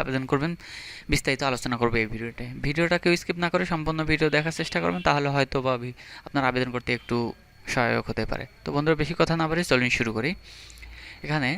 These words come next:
জেলা প্রশাসকের কার্যালয় নোয়াখালী থেকে নিয়োগ বিজ্ঞপ্তি প্রকাশ করেছে স্থানীয় সরকার শাখা থেকে। আপনারা চাইলে স্থানীয় সরকার ইউনিয়ন পরিষদ কর্মচারী চাকরির বিধিমালা দুই হাজার এগারো মোতাবেক স্থানীয় সরকারের বিভাগের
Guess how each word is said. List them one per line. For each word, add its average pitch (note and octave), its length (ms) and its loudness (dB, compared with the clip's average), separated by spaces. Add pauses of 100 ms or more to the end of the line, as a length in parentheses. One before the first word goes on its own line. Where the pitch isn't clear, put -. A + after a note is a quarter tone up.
(140)
জেলা D3+ 180 4
প্রশাসকের E3+ 400 0
কার্যালয় C3+ 380 4 (140)
নোয়াখালী C#3 360 2
থেকে D3 200 0
নিয়োগ C#3 220 0
বিজ্ঞপ্তি C3+ 360 -4
প্রকাশ D3+ 240 -6
করেছে E3 300 -2 (260)
স্থানীয় C3 320 -2
সরকার B2+ 280 0
শাখা B2+ 200 0
থেকে। D#3+ 140 -4 (520)
আপনারা C#3+ 320 2
চাইলে C#3+ 240 4 (500)
স্থানীয় E3+ 320 0 (100)
সরকার D3 260 6 (100)
ইউনিয়ন D#3 340 2
পরিষদ C#3+ 300 6 (360)
কর্মচারী D3 540 8 (760)
চাকরির C#3+ 420 4
বিধিমালা D3 420 4
দুই C3+ 120 8
হাজার C#3+ 140 6 (140)
এগারো C3+ 280 4
মোতাবেক C3+ 320 -2 (960)
স্থানীয় D#3 400 2 (280)
সরকারের C3+ 640 6 (120)
বিভাগের C#3 460 2